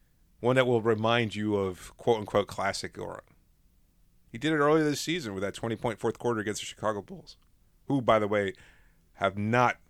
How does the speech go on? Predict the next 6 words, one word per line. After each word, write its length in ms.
successfully 720
integrated 580
Nikola 560
Vucevic 640
into 340
their 280